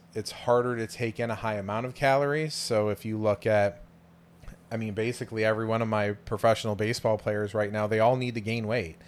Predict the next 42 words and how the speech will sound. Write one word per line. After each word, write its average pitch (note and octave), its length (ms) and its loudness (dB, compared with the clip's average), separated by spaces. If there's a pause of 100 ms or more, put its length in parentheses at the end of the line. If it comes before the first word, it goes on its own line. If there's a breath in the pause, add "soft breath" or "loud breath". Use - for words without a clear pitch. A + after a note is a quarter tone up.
(360 loud breath)
And, G#2+ 440 0 (520 loud breath)
and G#2+ 380 -2
it B2 180 4
is A#2 500 0 (180)
super, C3 580 -2
super B2 380 -2
hard A#2+ 240 2
to A2+ 80 -6
gain A2+ 340 -4
weight A2+ 320 0 (300 loud breath)
when A2+ 160 -4
you G#2 100 -4
don't A#2+ 300 0
have A2 280 2
any G#2 200 -2
limitations G#2 800 -4
outside G#2 480 -2
of F#2 60 -6
allergies. G2 640 -2
So G#2+ 240 -4
if G#2 160 -6
we A#2+ 100 -4
wanna A#2 320 -2
try A2+ 240 -4
and G#2 160 -6
work G#2+ 220 -2
in G#2+ 120 -4
vegetarian, A2 800 -2
you A2 80 -6
gotta A2+ 260 4
gain G#2+ 440 -6
twenty A2+ 260 -4
pounds A2 340 -4
in G#2+ 80 -6
the G#2+ 120 -4
off A2 240 0
season B2+ 480 -4 (480 loud breath)
and A#2 200 0
you A2+ 80 -2
wanna A2+ 240 0
be G#2 180 -6
vegan. B2+ 680 -4